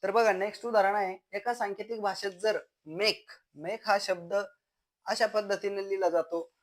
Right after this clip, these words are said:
तर त्याच सांकेतिक भाषेत शुअर हा शब्द कसा लिहिला जाईल असं या ठिकाणी उदाहरण आहे. तर बघा काहीतरी थोडंफार नाही का चेंजेस असणार आहे. तर ते कसं, फक्त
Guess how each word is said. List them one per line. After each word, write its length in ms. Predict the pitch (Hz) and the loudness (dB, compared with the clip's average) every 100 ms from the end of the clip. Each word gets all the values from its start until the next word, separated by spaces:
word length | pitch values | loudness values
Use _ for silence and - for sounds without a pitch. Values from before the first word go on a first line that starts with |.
| _ - | _ -8
तर 80 | 208 - | -4 2
त्याच 240 | 233 233 | 2 2
सांकेतिक 540 | 240 196 185 190 208 180 | -4 -4 -4 -4 -4 -2
भाषेत 300 | 160 - - _ - | -4 -4 -14 _ -18
शुअर 320 | - 208 240 | -6 2 4
हा 180 | 240 196 | 4 0
शब्द 300 | 190 180 170 214 247 _ _ _ | 0 -4 0 -2 -2 _ _ _
कसा 200 | 233 233 | -2 4
लिहिला 240 | 214 202 185 | 4 6 6
जाईल 240 | 170 185 - _ _ _ | 4 0 -6 _ _ _
असं 180 | - 208 | -2 2
या 100 | 202 | 2
ठिकाणी 360 | 196 190 175 214 - | 2 0 -2 -2 -8
उदाहरण 320 | 185 185 147 | 0 2 2
आहे. 100 | 143 - _ _ - | -2 -6 _ _ -6
तर 60 | 226 | 0
बघा 160 | 247 | 0
काहीतरी 360 | 220 254 240 233 | 2 0 2 0
थोडंफार 440 | 214 196 226 214 214 | 2 0 2 0 -2
नाही 140 | 220 | -6
का 80 | 202 | -4
चेंजेस 340 | - 202 202 | 2 2 2
असणार 320 | 208 208 202 165 | -6 -6 -2 0
आहे. 120 | - - _ _ _ _ | -2 -6 _ _ _ _
तर 80 | 202 | -4
ते 140 | 202 214 | 0 2
कसं, 320 | 240 240 226 - _ | 2 0 -2 -4 _
फक्त 240 | - - | -12 -4